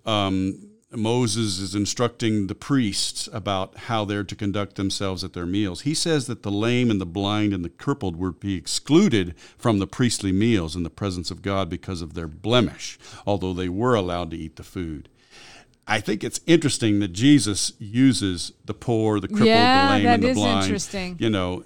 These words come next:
Speaker 1: as the ones that, that he says that they're to invite. Um,
Speaker 2: Yeah.
Speaker 1: and he
Speaker 2: Yeah.
Speaker 1: says they're to invite them precisely because they cannot repay you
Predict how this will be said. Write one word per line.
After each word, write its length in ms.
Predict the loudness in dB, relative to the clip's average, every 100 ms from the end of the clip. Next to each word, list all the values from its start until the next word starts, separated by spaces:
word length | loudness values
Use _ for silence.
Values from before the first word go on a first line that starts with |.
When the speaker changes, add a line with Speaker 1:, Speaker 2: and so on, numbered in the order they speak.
| -14 -18 _ -4
Speaker 1:
as 680 | 0 2 2 2 0 -2 -4
the 160 | -2
ones 520 | 0 2 4 4 2 0
that, 300 | -4 -6 -8
that 200 | -6 -8
he 320 | -14 -2 0 2
says 340 | 2 2 0
that 200 | -2 -4
they're 200 | -2 -2
to 140 | -4 -6
invite. 560 | -4 -6 -8 -10 -16 -16 -18 -18
Um, 280 | -12 -8 -2
Speaker 2:
Yeah. 240 | -2 -2 -4 -16 -4
Speaker 1:
and 160 | 4 8
he 60 | 8
Speaker 2:
Yeah. 60 |
Speaker 1:
says 320 | 6 4 4
they're 120 | 6 4
to 200 | 4 4
invite 420 | 4 4 2 2
them 220 | 0 -2
precisely 560 | -2 -4 -4 -4 -4 -4
because 400 | -6 -6 -10 -10
they 120 | -12
cannot 400 | -10 -8 -8 -8
repay 320 | -14 -14 -14
you 340 | -12 -14 -16